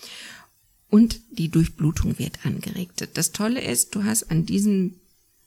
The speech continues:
Serum ist eine Pimpette aus Glas und eine Füllung. Damit kannst du wunderbar, ohne lange Scheiteltechnik,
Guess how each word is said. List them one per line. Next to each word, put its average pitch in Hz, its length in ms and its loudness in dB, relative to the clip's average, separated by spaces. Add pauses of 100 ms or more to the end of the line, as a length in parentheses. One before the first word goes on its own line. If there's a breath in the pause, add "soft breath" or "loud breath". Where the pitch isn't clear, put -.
(340)
Serum 180 420 2
ist - 140 -2
eine 143 100 -2
Pimpette 180 560 -4 (360)
aus - 160 -8
Glas 214 520 -6 (600 loud breath)
und 190 340 0 (220)
eine 226 260 2
Füllung. 262 500 -2 (520)
Damit 214 360 0
kannst 226 380 0
du 214 280 -2
wunderbar, 196 920 2
ohne 214 560 4
lange 190 580 2
Scheiteltechnik, 190 1200 0